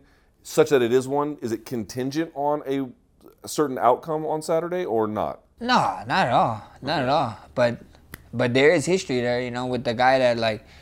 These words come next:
Speaker 2: he's not the champion, but he should still be the champion in my eyes, you know. Uh, Charles Oliveira, you know, there's history in me and him. Like I said, Dustin, we always on the short list for Conor, so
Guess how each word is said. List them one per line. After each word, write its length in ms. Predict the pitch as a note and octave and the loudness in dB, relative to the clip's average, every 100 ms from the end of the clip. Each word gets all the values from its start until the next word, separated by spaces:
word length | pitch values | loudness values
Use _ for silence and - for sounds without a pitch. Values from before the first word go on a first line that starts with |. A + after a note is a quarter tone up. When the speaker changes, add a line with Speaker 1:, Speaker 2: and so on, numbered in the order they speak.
| - | -20
Speaker 2:
he's 160 | - A#2 | -6 0
not 180 | D3 F3 | 2 2
the 60 | A#2 | 0
champion, 420 | D#3 D3 B2+ A2+ | 0 0 0 2
but 180 | A#2 G#2 | 0 2
he 180 | B2 B2+ | 0 0
should 380 | - - C#3 | -2 -2 -2
still 300 | A#2 - D3 | -4 0 0
be 160 | A#2+ A2+ | 0 -2
the 100 | G#2+ | -4
champion 460 | G#2+ A#2+ A2 G#2+ G#2+ | -6 -6 -6 -8 -6
in 100 | A2+ | -4
my 220 | A#2+ A2+ | -2 0
eyes, 400 | G#2+ G2+ G2+ G#2+ G#2+ | 0 0 -6 -12 -12
you 160 | A2 | -8
know. 260 | A2+ A2+ A2 | -6 -4 -4
Uh, 340 | E2 G#2+ G2+ - - - | -4 -2 -4 -8 -20 -18
Charles 240 | - C#3+ B2+ | 4 6 6
Oliveira, 540 | B2 A2+ C3 B2 A2 | 4 2 4 4 2
you 80 | A2 | 0
know, 160 | A2+ A2+ | -6 -4
there's 240 | A#2 A#2 | -4 -2
history 300 | D3+ C3+ C#3 | -4 -4 -6
in 80 | B2 | -6
me 100 | C3 | -6
and 60 | A#2+ | -4
him. 360 | C3 B2+ C#3 | -6 -6 -8
Like 180 | A#2 A2+ | -8 -6
I 60 | A#2 | -4
said, 220 | C3+ A#2 | -4 0
Dustin, 460 | B2 A#2 C3+ A#2+ A#2 - - - - - | 0 0 -6 -8 -10 -20 -20 -20 -16 4
we 100 | C#3 | 6
always 200 | D#3 D3 | 8 6
on 100 | D#3 | 2
the 80 | C#3 | 0
short 240 | - D3+ | 2 2
list 240 | C#3+ C#3 - | 2 0 -2
for 140 | C3+ | -4
Conor, 380 | - D3 C3 B2+ | 0 0 0 -2
so 400 | - B2+ A2+ A2 | -2 0 -2 -4